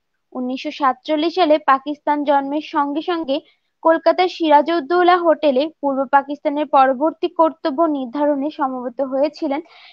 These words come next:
কিছু সংখ্যক রাজনৈতিক কর্মী। সেখানে পাকিস্তানে একটি অসাম্প্রদায়িক রাজনৈতিক আন্দোলন ও সংগঠন করার ব্যাপারে সিদ্ধান্ত হয়।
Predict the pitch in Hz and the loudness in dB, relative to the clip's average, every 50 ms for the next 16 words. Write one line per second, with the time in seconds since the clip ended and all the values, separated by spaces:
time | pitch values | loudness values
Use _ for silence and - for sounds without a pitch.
0 | _ _ - 339 330 - 370 349 - 392 349 339 330 359 370 349 - 269 233 240 | _ _ -4 -2 -2 -2 -4 -4 0 0 0 0 0 -2 -2 0 2 4 4 2
1 | 233 214 240 233 233 226 240 233 - _ - 214 208 208 208 202 196 202 _ _ | 2 -2 -6 -6 -6 -8 -10 -14 -12 _ -6 -6 -4 -6 -6 -10 -12 -12 _ _
2 | _ _ _ _ _ _ _ - 294 285 - 285 285 294 285 - 269 254 - 269 | _ _ _ _ _ _ _ -8 -6 -4 -4 -4 -4 -2 0 0 0 0 -2 -8
3 | 294 - - 320 302 311 311 311 - 330 330 - _ - 254 269 302 294 - 349 | -10 -6 -4 -2 -2 -2 -4 -4 -6 -8 -8 -6 _ 0 0 0 0 -2 -2 -2
4 | 339 330 311 - 339 349 277 349 359 339 349 277 254 247 247 226 240 254 247 233 | -2 -2 -2 -4 -4 -2 0 0 -2 0 0 2 2 2 2 0 -6 -10 -10 -10
5 | 269 262 - - - 233 247 254 269 285 285 277 262 262 330 - - - - - | -10 -14 -14 -10 -6 -6 -4 -4 -4 -2 0 0 0 -2 -4 -8 -12 -20 -20 -16
6 | _ - 311 311 - 339 277 269 262 262 302 302 294 339 330 320 - 294 285 277 | _ -8 -6 -4 0 0 0 0 0 0 -2 -2 -2 -4 -6 0 2 4 4 4
7 | 277 269 269 277 254 - 269 302 349 349 - - 277 254 - _ - 226 233 220 | 4 2 0 0 0 0 0 -2 -2 -4 -6 -8 -10 -10 -10 _ -12 -10 -10 -10
8 | 208 - 220 226 220 214 214 196 196 | -6 -4 -4 -4 -2 -2 -4 -4 -4